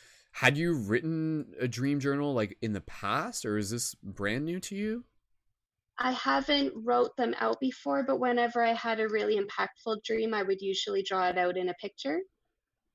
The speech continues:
Speaker 1: Mm.
Speaker 2: Um, the ones that really felt like they meant something, so I wouldn't forget, but I've never kept up with it consistently. So this
Speaker 1: Mm-hmm.
Speaker 2: is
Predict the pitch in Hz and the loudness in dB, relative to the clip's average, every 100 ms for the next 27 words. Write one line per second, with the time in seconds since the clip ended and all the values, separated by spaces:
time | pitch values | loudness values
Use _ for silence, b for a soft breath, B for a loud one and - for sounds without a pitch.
0 | _ _ 127 139 98 90 85 92 196 190 | _ _ -8 -6 -6 -8 -12 -6 -2 0
1 | 196 381 190 180 208 190 185 - - - | 0 2 2 2 0 0 2 2 4 4
2 | 190 - _ _ _ 208 185 - 185 - | 2 -2 _ _ _ 0 0 0 -2 -2
3 | 185 185 180 - 202 202 226 240 - 202 | 0 0 -2 -4 -6 -4 -4 -4 -4 -2
4 | 190 196 190 - 180 180 233 277 _ 202 | 0 0 -2 -4 -2 0 0 -4 _ -2
5 | 196 185 190 196 190 202 190 185 180 - | 0 0 0 0 0 2 2 2 -2 -6
6 | - 196 190 185 175 185 - - - 185 | -8 -6 -4 -2 -2 -2 -6 -8 -8 -8
7 | - - - - - 196 202 _ _ _ | -8 -8 -8 -8 -6 -6 -8 _ _ _
8 | _ _ _ _ _ - - 101 92 87 | _ _ _ _ _ -4 -2 -2 -4 -8
9 | 107 | -12